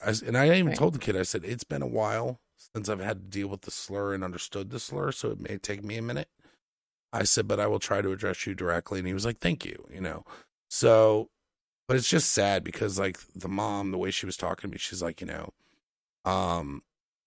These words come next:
Speaker 1: "It's fortunate we had our daughter. We were originally gonna only have one kid, and it's fortunate we did. We wanted our son to have a sibling, but, um, it's just,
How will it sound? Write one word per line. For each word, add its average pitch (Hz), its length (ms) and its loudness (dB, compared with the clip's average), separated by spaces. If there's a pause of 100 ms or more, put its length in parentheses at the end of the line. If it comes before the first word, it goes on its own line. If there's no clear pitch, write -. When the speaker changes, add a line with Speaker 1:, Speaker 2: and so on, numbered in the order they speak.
(680)
Speaker 1:
"It's 113 220 4
fortunate 113 400 4
we 107 100 -2
had 98 220 0
our 95 100 0
daughter. 98 340 2
We 92 160 -2
were 92 100 -2
originally 92 380 -4
gonna 90 260 -6
only 87 140 -4
have 87 160 -4
one 87 220 -4
kid, 98 320 -4
and 85 140 -8
it's 87 160 -8
fortunate - 500 -6
we 92 80 -6
did. 87 300 -6
We 92 80 -6
wanted 92 360 -6
our 87 120 -4
son 92 340 -4
to 85 100 -2
have 87 180 -8
a 85 40 -6
sibling, 98 580 -2 (760)
but, 101 460 4 (880)
um, 92 440 -2 (1120)
it's 101 180 2
just, - 500 2